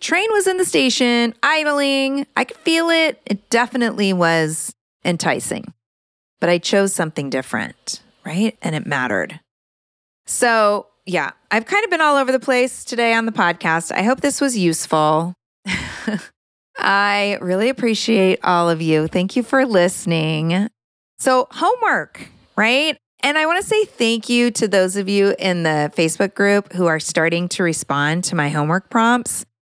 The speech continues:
It is so satisfying to go in there and see that some of you are like, "Oh, here's what I took away and here's what I'm gonna practice."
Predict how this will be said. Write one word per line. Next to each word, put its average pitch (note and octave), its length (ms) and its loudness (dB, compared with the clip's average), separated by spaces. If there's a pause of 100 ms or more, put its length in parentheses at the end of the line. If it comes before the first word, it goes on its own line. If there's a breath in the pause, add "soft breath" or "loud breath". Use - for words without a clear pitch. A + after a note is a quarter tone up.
(140)
It G3 260 2
is F3+ 540 4
so E3 380 0
satisfying F3 1000 -2 (120)
to D#3+ 260 0
go D3 180 2
in D3 180 0
there D#3 240 0
and D3+ 240 -8
see A#4 880 -2 (440)
that F#3+ 400 0
some G#3 180 -2
of G#3 140 -4
you A3 140 0
are G#3 160 2
like, E3+ 480 2
"Oh, F#4+ 280 2
here's B3+ 300 -2
what C4+ 140 0
I D#4+ 100 0
took - 240 -6
away G2+ 540 0
and F3+ 160 0
here's C#4 400 0
what C3+ 100 0
I'm - 140 -2
gonna C#3 160 -2
practice." - 760 0